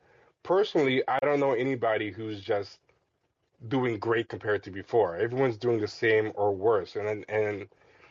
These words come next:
that's kinda what's confusing me about this current real estate thing and, and the current stock bubble is that, uh, I don't personally know anybody who's doing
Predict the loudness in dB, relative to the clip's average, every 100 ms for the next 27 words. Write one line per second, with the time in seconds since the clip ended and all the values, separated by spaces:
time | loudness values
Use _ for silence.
0 | _ _ _ _ _ _ _ -2 0 2
1 | 4 2 2 -2 0 0 2 2 2 2
2 | -2 -2 2 4 2 -2 _ _ _ _
3 | _ _ -4 0 0 0 -2 -2 -6 -4
4 | 0 0 -2 -6 -8 -10 -16 -20 -20 -20
5 | _ -4 -2 0 4 4 4 2 0 0
6 | -2 -4 -4 -8 -10 -6 -4 -2 -4 -10
7 | _ -12 -6 -6 -6 -12 -20 -20 _ -20
8 | -6 2 4 4 2 2 0 2 2 2
9 | 2 0 -2 -6 -6 -2 0 -2